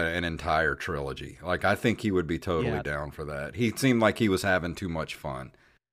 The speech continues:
Speaker 2: Yeah.
Speaker 1: Like, he
Speaker 2: <sighs>
Speaker 1: just
Speaker 2: I
Speaker 1: ate up the scenery when he was on screen.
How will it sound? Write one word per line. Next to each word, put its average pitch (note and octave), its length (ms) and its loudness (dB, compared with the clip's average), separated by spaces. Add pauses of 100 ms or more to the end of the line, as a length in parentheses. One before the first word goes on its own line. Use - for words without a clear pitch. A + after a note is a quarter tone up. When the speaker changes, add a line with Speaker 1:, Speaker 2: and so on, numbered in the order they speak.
(400)
Speaker 2:
Yeah. A2 280 -4 (1500)
Speaker 1:
Like, F#2 140 -4
he C3 180 6
Speaker 2:
<sighs> - 0 -
Speaker 1:
just B2+ 240 6
Speaker 2:
I D#3+ 200 6
Speaker 1:
ate G#2+ 240 8
up G2 220 2
the G2 100 0
scenery F2 680 -2
when F2+ 200 -2
he F2 100 -2
was E2 180 -4
on D#2+ 220 -4
screen. D2+ 500 -6